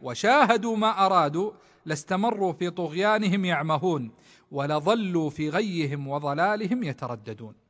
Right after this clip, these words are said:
قال الله جل وعلا: "وأقسموا بالله جهد أيمانهم لئن جاءتهم آية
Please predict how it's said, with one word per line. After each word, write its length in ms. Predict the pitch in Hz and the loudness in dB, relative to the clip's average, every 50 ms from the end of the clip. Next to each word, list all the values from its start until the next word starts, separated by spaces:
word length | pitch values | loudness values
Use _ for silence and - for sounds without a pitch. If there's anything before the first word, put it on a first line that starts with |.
| _ _ _ _ _ - | _ _ _ _ _ 6
قال 240 | - 185 214 226 226 | 10 10 10 10 10
الله 440 | 220 185 185 196 196 185 151 170 165 | 6 2 2 2 2 2 2 0 -2
جل 260 | 147 185 185 180 175 | -2 -2 -2 0 0
وعلا: 560 | 160 156 156 143 139 175 180 175 170 170 175 - _ _ _ _ _ _ _ _ _ _ _ _ _ _ _ _ _ _ _ _ _ _ _ _ _ _ _ | 2 2 2 4 4 4 4 4 2 0 0 -8 _ _ _ _ _ _ _ _ _ _ _ _ _ _ _ _ _ _ _ _ _ _ _ _ _ _ _
"وأقسموا 760 | - 165 180 208 226 220 - - - 226 214 202 202 190 185 | 2 2 4 4 4 0 -2 -4 -2 0 0 0 0 -2 -2
بالله 680 | 170 196 196 190 170 165 175 185 196 180 151 170 175 170 | -2 -2 -2 -2 0 2 2 4 4 4 2 0 -2 -2
جهد 340 | 139 180 180 143 156 151 180 | 0 -2 -2 -2 -2 -2 -2
أيمانهم 800 | 185 165 175 175 170 165 165 156 151 139 139 127 101 123 101 98 - _ _ _ _ _ _ _ _ _ _ _ _ _ _ _ _ _ - | -2 -2 -2 -2 -2 -2 -2 -2 -2 -2 -2 -4 -6 -8 -12 -14 -18 _ _ _ _ _ _ _ _ _ _ _ _ _ _ _ _ _ -6
لئن 380 | 175 165 208 220 240 226 220 208 | -2 0 0 0 0 -2 -2 0
جاءتهم 680 | 175 208 208 208 202 226 208 208 - 196 202 190 185 | 2 2 2 2 2 0 -4 -4 -4 -4 -4 -4 -2
آية 720 | 185 202 214 220 214 202 202 196 - 214 220 220 220 220 | 0 0 0 2 2 2 0 0 -2 -4 -4 -4 -4 -8